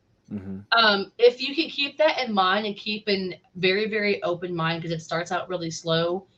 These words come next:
Speaker 2: you would really like Bly Manor. Like, it's intense and it's good, and you don't see it coming, but it's, it's not what you expect.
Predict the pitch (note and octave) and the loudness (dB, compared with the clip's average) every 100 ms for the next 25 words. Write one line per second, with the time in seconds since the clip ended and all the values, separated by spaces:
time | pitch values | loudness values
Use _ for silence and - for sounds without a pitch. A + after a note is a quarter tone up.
0 | _ G3 G3 G3+ G3 F#3 E3+ D#3+ - D3 | _ -4 -2 0 0 0 0 -2 -4 -6
1 | C3 A2 D#2+ - E3+ G3 A3 A3+ - F#3 | -6 -10 -12 -12 -8 -6 0 0 0 -4
2 | E3 - A3 A3 - - F3+ D#3+ E3 D#3+ | -6 -4 -4 -4 -10 -6 -4 -6 -8 0
3 | F#3 F#3+ G3 F#3 F#3 _ _ _ - G#3 | 2 4 2 -2 -6 _ _ _ 2 4
4 | G3 F#3 E3+ E3 G3 G3 F#3 G3 - G#3+ | 6 4 -2 -2 -2 0 0 0 -2 0
5 | G3 - F#3 F3+ F3+ E3 A3+ G#3+ G3+ - | 0 0 -2 0 0 0 0 0 -2 -2
6 | A#3+ A3+ A#3 A3 G3+ G#3 G3+ - _ F#3 | 0 0 -2 0 4 4 2 -4 _ -12
7 | E3 E3 F3+ F3 D#3+ - - - - - | -6 -2 -2 -2 -6 -6 -10 -10 -10 -20